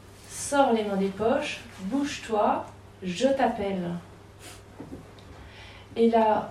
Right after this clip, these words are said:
de simple appel vers le ciel, la prière va devenir un véritable dialogue, un entretien, une rencontre entre Dieu et nous. Regardons Bartimée à nouveau.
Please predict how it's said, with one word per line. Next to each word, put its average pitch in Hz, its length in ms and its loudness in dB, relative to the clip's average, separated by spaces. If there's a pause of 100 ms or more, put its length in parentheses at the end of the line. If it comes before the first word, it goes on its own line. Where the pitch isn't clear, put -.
de 208 140 -4
simple 254 420 -2
appel 240 380 4
vers 196 220 0
le 190 100 0
ciel, 240 480 0
la 220 120 2
prière 226 340 -2
va 208 140 0
devenir 196 520 -4 (140)
un 214 100 -6
véritable 208 640 -2 (320)
dialogue, 214 560 -2 (500)
un 208 200 -6
entretien, 226 640 -2
une 214 120 -4
rencontre 226 800 -4 (560)
entre 196 300 -8
Dieu 196 260 -4
et 202 140 -8
nous. 190 180 -6 (2750)
Regardons 233 440 -2
Bartimée 220 480 -2
à 202 100 -4
nouveau. 190 260 -6